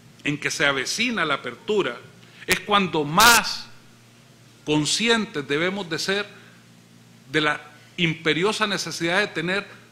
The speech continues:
todos los recursos necesarios y toda la fuerza legal para poder mantener que el resto de la gente que no esté trabajando pueda estar en sus casas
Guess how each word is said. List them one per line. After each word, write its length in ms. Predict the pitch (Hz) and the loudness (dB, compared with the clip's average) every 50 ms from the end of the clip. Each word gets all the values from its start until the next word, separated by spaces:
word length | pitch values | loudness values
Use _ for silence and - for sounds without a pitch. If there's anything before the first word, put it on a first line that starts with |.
| - - - | -20 -4 2
todos 300 | - 220 240 240 233 220 | 4 6 6 6 6 4
los 120 | 190 165 139 | 2 0 -2
recursos 580 | 160 165 151 - - 233 240 202 - 190 165 | -2 -4 -4 -4 -4 -4 -2 -2 -2 -4 -4
necesarios 760 | 151 156 147 - 151 139 - - 196 220 220 190 160 151 139 - - - - - - - - - - | -4 -4 -4 -4 -6 -6 -2 2 2 4 4 2 0 -4 -8 -12 -16 -20 -20 -20 -20 -20 -20 -14 -10
y 80 | 147 139 | -10 -8
toda 320 | - - 190 202 220 208 | -2 0 4 4 6 6
la 120 | 196 175 | 4 2
fuerza 540 | - - - - 208 214 214 202 - - 185 | -2 -4 -4 0 2 2 2 2 0 -2 -2
legal 520 | 165 156 151 151 190 214 226 202 175 151 - - - - - - - | -2 -2 0 2 4 4 4 4 2 -2 -8 -14 -20 -20 -20 -8 -4
para 300 | - 151 147 147 147 - | -2 0 0 0 -2 -2
poder 420 | 156 151 151 160 175 196 214 214 | 0 0 2 2 2 0 0 -2
mantener 1000 | 180 180 170 165 160 151 143 - - 143 143 160 190 220 214 190 139 110 - - - - - - - - - - - - - - - | -2 -2 0 0 0 -2 -4 -4 -4 -2 0 2 2 2 2 0 -4 -8 -12 -18 -20 -20 -20 -20 -20 -20 -20 -20 -20 -20 -20 -16 -10
que 100 | - 120 | -8 -6
el 80 | 123 | -6
resto 460 | 127 143 170 180 175 175 - 180 175 165 | -2 0 0 0 0 -2 -6 -6 -4 -4
de 80 | 156 | -4
la 120 | 147 135 123 | -4 -6 -8
gente 480 | - - 175 180 175 170 - 156 135 | -6 -6 -4 -4 -4 -6 -10 -12 -12
que 120 | - 131 127 | -10 -8 -8
no 120 | 143 156 | -6 -6
esté 220 | 151 147 - 165 | -8 -8 -12 -12
trabajando 640 | - - 147 139 131 123 120 151 151 160 165 160 156 147 | -10 -8 -8 -6 -6 -6 -6 -6 -6 -6 -6 -8 -12 -12
pueda 260 | - 143 143 147 139 | -10 -8 -8 -8 -8
estar 260 | 127 - - 147 147 | -8 -8 -8 -6 -6
en 80 | 147 135 | -6 -6
sus 180 | - 131 117 - | -8 -10 -14 -10
casas 420 | - 151 151 151 - - 139 | -6 -4 -2 -2 -4 -6 -10